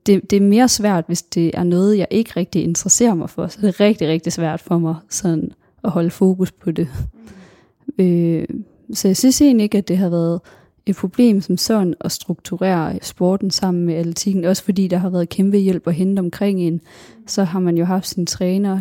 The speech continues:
de har sagt, "Nå, men vi træner de her tidspunkter, og sådan er det." Øhm, og så har der jo været Team Danmark-klassen, som,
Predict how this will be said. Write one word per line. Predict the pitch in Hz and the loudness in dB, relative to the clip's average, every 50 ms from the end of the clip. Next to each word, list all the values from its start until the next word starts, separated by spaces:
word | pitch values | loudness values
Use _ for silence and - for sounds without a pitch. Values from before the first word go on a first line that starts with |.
| - - | -4 -4
de | - 185 | -4 -2
har | 180 185 | -2 -2
sagt, | 180 - 202 190 185 190 | -2 -2 -2 -4 -4 -2
"Nå, | 185 180 | -2 -2
men | 175 180 175 | 0 0 -2
vi | 180 | -4
træner | 175 - - 190 190 196 185 | -6 -4 -2 -2 0 0 0
de | 180 - 233 240 | 0 -2 -2 0
her | 233 214 | 0 -2
tidspunkter, | 170 - - 208 196 - - - - 185 180 175 170 | -4 -4 -6 -6 -6 -6 -6 -4 -2 -2 -2 -2 -4
og | - - 196 | -6 -6 -6
sådan | - 214 196 185 170 165 | -4 -2 -2 -2 -2 -6
er | |
det." | 165 _ 190 202 226 214 - _ - - - - - - _ _ _ _ | -4 _ 0 0 0 0 -4 _ -20 -20 -20 -20 -20 -20 _ _ _ _
Øhm, | - 190 180 175 170 170 170 175 156 - | -2 0 2 2 2 2 0 0 -2 -4
og | 165 | -4
så | - - | -2 0
har | 196 185 | 0 0
der | 180 | 0
jo | 170 165 | 0 0
været | 165 165 170 175 165 | 0 0 -2 -2 -4
Team | - - 170 165 | -4 -4 -2 -2
Danmark-klassen, | 180 175 180 196 202 202 - - - 175 170 - - 175 170 | -2 -2 -2 0 -2 -4 -6 -4 -4 -2 -2 -2 -2 -4 -4
som, | - - 170 165 160 - | -2 -2 -4 -4 -4 -6